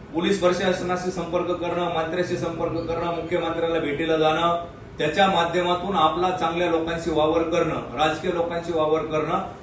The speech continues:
आणि त्याच्या माध्यमातून चोरी, दरोडे, अ, अशा प्रकारचे खंडणीचे गुन्हे या ठिकाणचे त्यांनी पचवण्यासाठी त्याचा वापर करण्याचं काम केलं.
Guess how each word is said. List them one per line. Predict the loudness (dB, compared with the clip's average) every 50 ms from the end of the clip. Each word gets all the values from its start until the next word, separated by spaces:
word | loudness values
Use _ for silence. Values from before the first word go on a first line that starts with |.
| -8 -6
आणि | -4 -2 -2
त्याच्या | -4 -2 -2 -2 0 0 0
माध्यमातून | 0 0 0 0 -2 -2 -2 -2 -2 -4 -4 -6 -6
चोरी, | -4 -4 -2 0 2 2 2
दरोडे, | 4 2 2 4 4 4 4 4 4 2 2 0 -4 -8 -14 -16 -16 -18 -14 -10
अ, | -8
अशा | -8 -6 -6 -6 -6 -6 -4 -2 -2
प्रकारचे | -2 -2 -2 -2 -2 -2 -2 -2 -4 -4 -4
खंडणीचे | -4 -2 0 0 0 0 0 0 -2
गुन्हे | -2 -2 0 0 2 0 0 -2 -4 -8 -4
या | -2 0
ठिकाणचे | 0 0 -2 -2 -2 -2 -2 -2 -4 -4
त्यांनी | -4 -4 -4 -4 -4 -4
पचवण्यासाठी | -4 -4 -4 -2 -2 0 0 0 -2 -2 -4 -4 -4
त्याचा | -4 -4 -4 -4 -4
वापर | -4 -6 -4 -6 -6
करण्याचं | -6 -6 -6 -6 -6 -8 -8 -8
काम | -8 -8 -8 -8 -8
केलं. | -10 -14 -14